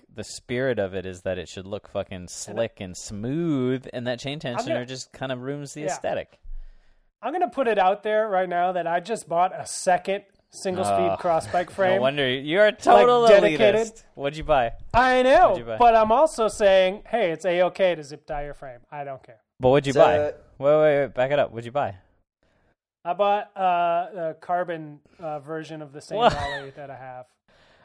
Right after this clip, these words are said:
Speaker 1: Oh, so you are, like, a total single-speed elitist now.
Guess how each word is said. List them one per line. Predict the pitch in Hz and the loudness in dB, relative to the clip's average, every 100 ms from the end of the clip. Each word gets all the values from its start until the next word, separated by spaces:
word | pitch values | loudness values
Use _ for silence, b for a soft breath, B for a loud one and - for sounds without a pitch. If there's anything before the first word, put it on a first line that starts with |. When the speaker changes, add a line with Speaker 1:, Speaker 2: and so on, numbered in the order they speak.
| _ | _
Speaker 1:
Oh, | - 135 131 110 | 0 4 4 2
so | - | -2
you | 127 113 311 | -4 -4 2
are, | 131 123 113 | 6 6 6
like, | 113 107 92 | 6 4 0
a | 104 | -10
total | - - 160 254 143 110 | -10 -2 2 4 4 2
single-speed | - 123 120 117 - 127 113 113 | -2 -6 -4 -6 -6 -6 -4 -2
elitist | 110 110 110 110 - 117 | -4 -4 -4 -6 -6 -4
now. | 110 | -4